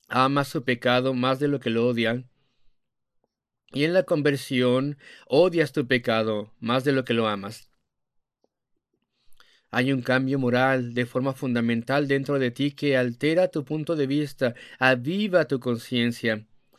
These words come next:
te da poder moral para poder levantarte sobre el pecado, y es un cambio inmenso, es un cambio moral inmenso, es un cambio espiritual también. Tu alma,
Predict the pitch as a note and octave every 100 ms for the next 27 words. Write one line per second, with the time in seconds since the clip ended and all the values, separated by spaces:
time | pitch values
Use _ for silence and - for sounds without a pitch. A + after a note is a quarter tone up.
0 | _ _ _ _ - A#2+ B2 C3+ C3+ C3+
1 | A#2+ B2+ C3+ B2 A#2+ C3 C#3 C3+ - -
2 | - _ _ _ _ A2 A#2 A#2 A#2 A#2+
3 | B2+ C3 C3+ B2 A#2 A#2+ C3 C#3 D3 C#3
4 | B2 A#2 A2+ A#2+ A#2 C3 C3+ C#3+ C#3+ C#3
5 | _ - - D#3+ A3 G3+ G3 G3 G3+ F3+
6 | D3+ F#3 E3 B2 G#2+ G#2+ _ _ _ _
7 | - B2 D#3+ D#3 D#3+ D#3+ D3+ C3+ C#3 C3+
8 | B2 B2+ C3 A#2+ B2+ C#3 G3 - G3 F#3+
9 | - D3 B2+ B2+ B2 B2+ A#2 A2+ A2+ G#2+
10 | - _ _ _ _ - A#2 B2+ E3+ D#3+
11 | D3+